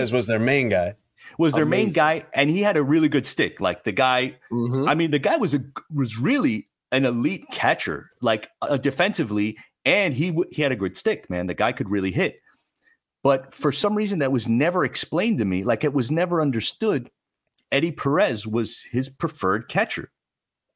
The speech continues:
Speaker 1: I don't know why. I don't know if there was beef there. I really don't know the story. I, I don't know if he's ever told it. But Eddie Perez, I'm a first year on the beat,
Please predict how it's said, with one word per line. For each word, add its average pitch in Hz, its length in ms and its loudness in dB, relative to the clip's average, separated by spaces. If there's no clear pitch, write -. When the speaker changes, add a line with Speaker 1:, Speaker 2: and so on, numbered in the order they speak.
Speaker 1:
I 160 60 0
don't 202 80 0
know 190 100 2
why. 190 260 2
I 127 100 0
don't 175 80 0
know 175 80 -2
if - 80 -12
there 117 100 -4
was 98 140 -6
beef 180 320 -4
there. 202 240 0
I - 80 2
really 147 280 -2
don't 147 160 -2
know 147 100 0
the 127 100 0
story. 165 300 0
I, 110 80 2
I - 20 0
don't 147 140 0
know 180 60 2
if - 60 -6
he's 131 140 0
ever 104 140 0
told 90 280 -4
it. - 80 -10
But 135 240 2
Eddie 170 180 2
Perez, 120 560 0
I'm 120 200 2
a 123 140 0
first - 600 -4
year 123 180 2
on 113 100 2
the 95 80 0
beat, 98 340 -2